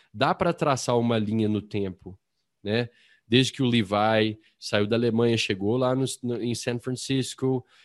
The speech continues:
ele vendia canvas pros mineiros fazerem tents. Aí os mineiros precisando de trousers strong enough to work. Say, "Levi, can you make us some trousers?" And he said, "Yeah, sure." So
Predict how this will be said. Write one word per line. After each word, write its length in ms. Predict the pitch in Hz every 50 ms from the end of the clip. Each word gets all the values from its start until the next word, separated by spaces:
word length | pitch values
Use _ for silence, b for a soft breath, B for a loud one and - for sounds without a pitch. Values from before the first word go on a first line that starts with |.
| b b
ele 120 | - 104
vendia 560 | 101 113 117 113 101 92 104 127 139 147 147
canvas 380 | 147 - - 143 139 135 139 131
pros 200 | - - 131 117
mineiros 480 | 131 127 123 120 117 120 127 127 120 -
fazerem 440 | - 127 117 104 120 117 127 131
tents. 840 | 123 - - - 156 143 135 117 107 107 110 - - - - - - _ _ _ _ _ _ _ _ _ _ -
Aí 180 | 104 107 117
os 120 | 123 117 127
mineiros 320 | 131 123 127 135 127 -
precisando 420 | - 147 - - 123 127 147 151
de 100 | 123 139
trousers 720 | - - - 139 135 139 143 139 131 147 147 131 - - _ _ _ _ _ _ _ _
strong 440 | - - - - - 139 147 170 170
enough 280 | 175 165 165 165 160
to 120 | 165 - 180
work. 580 | 165 160 156 165 160 160 156 151 - - - - _ _ _ _ _ _ _
Say, 260 | - - 151 143 127
"Levi, 680 | 107 113 165 185 160 185 180 170 156 131 110 101 98 104 -
can 160 | - 139 135
you 60 | 143 143
make 200 | 143 156 165 -
us 120 | 175 -
some 120 | - 175 170
trousers?" 640 | 170 - 180 170 170 175 165 170 180 175 175 - -
And 120 | 131 139
he 60 | 160
said, 320 | 160 - - 160 120 101 113
"Yeah, 180 | 151 233 262
sure." 380 | 143 - - - 226 247 175 120
So 340 | 107 - - 135 147 139